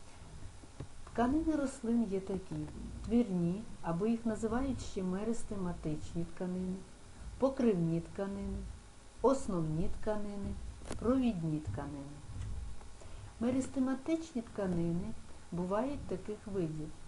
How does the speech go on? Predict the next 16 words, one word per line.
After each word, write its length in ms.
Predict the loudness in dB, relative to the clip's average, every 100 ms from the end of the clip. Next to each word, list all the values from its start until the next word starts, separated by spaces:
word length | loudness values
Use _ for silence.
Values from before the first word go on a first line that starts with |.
| -10 -4 0
верхівкові, 880 | 2 2 0 -2 -2 0 2 2 0 -4 -6 -6 -6 -6
ставні, 800 | -6 2 6 6 6 4 2 0 -4 -8 -12 -10 -10 -8 -4
бічні, 840 | -2 -2 -4 0 2 2 2 0 -4 -6 -4 -4 -2
ранові. 560 | 0 0 -2 -2 -2 -4 -8 -10 -10 -8 -8 -8 -8 -6 -8 -10 -10 -10 -10 -12 0
Верхівкові 600 | 2 2 0 0 0 2
меристеми — 760 | 2 2 0 -2 0 2 4 2 0 -6 -6
це 140 | 2 4
верхівка 600 | 4 2 -2 -2 -4 -4
пагона, 500 | 0 2 2 2 0 0
що 120 | -2 0
росте, 480 | 0 -4 -2 -2 -2 -8 -8 -2
або, 440 | -2 2 4 4 2
е, 40 | -2 0 0 0 0 2
додаткових 800 | 2 2 0 2 2 2 -2 -2
бічних 480 | -2 -2 -4 -2 -2
бруньок, 500 | 0 0 0 0